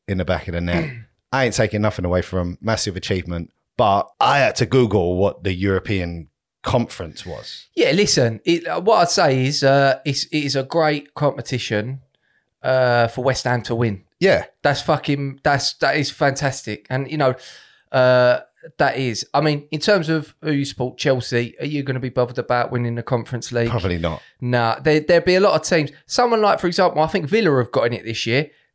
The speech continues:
Speaker 2: They fucking love to win
Speaker 1: Perfect
Speaker 2: it.
Speaker 1: for 'em.
Speaker 2: It's perfect for 'em.
Speaker 1: Yeah.
Speaker 2: And actually, that's why it is quite a cool European co-, uh, competition because it gives, I mean, without upsetting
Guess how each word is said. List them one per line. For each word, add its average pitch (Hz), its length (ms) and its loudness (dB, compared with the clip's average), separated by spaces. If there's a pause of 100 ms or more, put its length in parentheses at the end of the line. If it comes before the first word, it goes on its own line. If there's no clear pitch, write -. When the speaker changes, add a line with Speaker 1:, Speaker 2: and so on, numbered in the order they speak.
Speaker 2:
They 175 140 -2
fucking 127 340 -8
love 107 160 -2
to - 80 -2
win 185 100 6
Speaker 1:
Perfect 135 240 2
Speaker 2:
it. - 40 -8
Speaker 1:
for 104 80 2
'em. 76 160 -6
Speaker 2:
It's 220 160 -4
perfect - 460 2
for 120 160 -4
'em. 104 240 -6
Speaker 1:
Yeah. 76 120 -6 (120)
Speaker 2:
And 180 140 2
actually, 175 260 0
that's 190 220 0
why 180 200 4
it 170 60 2
is 165 100 -2
quite 175 280 2
a 135 40 0
cool 143 460 2 (320)
European 156 440 2
co-, 202 120 0
uh, 147 400 0
competition 139 640 -2
because 143 300 -2
it 139 140 -8
gives, 139 440 -2 (640)
I 135 80 -2
mean, 139 300 2 (160)
without 156 560 2
upsetting 135 800 -2